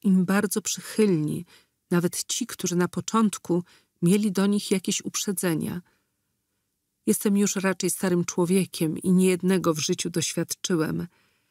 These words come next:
ale tego rodzaju entuzjazmu w posługiwaniu chorym i biednym, jaki okazują siostry,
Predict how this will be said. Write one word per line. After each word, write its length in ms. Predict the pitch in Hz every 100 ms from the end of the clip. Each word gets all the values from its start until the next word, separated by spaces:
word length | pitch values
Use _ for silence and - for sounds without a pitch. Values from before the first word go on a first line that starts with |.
| _ _
ale 220 | 175 165
tego 380 | 156 - 220 214
rodzaju 400 | 202 - 196 196 -
entuzjazmu 1120 | 165 - 170 - 175 165 147 135 135 160 170 _ _ _
w 120 | -
posługiwaniu 720 | - - 156 139 175 190 196
chorym 420 | 180 - 185 185 -
i 100 | 147
biednym, 600 | 180 165 151 180 185 190 - _ _ _ -
jaki 240 | 170 -
okazują 500 | - - 175 208 185
siostry, 680 | 170 - 170 - - 156 170